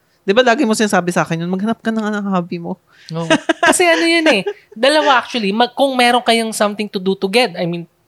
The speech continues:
Speaker 2: yung, ano, kunyari, badminton or swim, magkasama kayo,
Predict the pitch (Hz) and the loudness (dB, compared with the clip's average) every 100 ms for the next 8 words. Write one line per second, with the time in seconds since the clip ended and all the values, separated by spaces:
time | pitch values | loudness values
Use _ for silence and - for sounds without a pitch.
0 | _ 165 196 190 190 - 190 165 165 165 | _ -10 -6 -4 -6 -4 0 2 2 2
1 | 180 170 139 143 226 254 208 185 143 139 | 0 2 -2 -2 -6 -4 -6 -4 -8 -8
2 | - 214 214 147 135 147 143 165 233 214 | -6 -4 0 -2 -2 -2 0 0 -2 -4